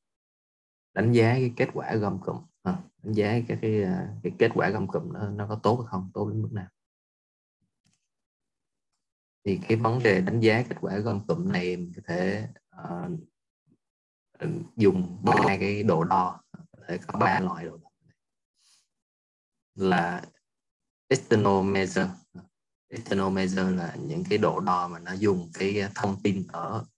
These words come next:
ở, ở bên ngoài, à, bên ngoài không có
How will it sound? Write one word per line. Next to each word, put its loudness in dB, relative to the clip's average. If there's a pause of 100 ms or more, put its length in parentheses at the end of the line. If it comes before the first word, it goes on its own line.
(140)
ở, -6
ở 0
bên 2
ngoài, 4 (160)
à, -12 (200)
bên -4
ngoài -2 (260)
không 0
có 4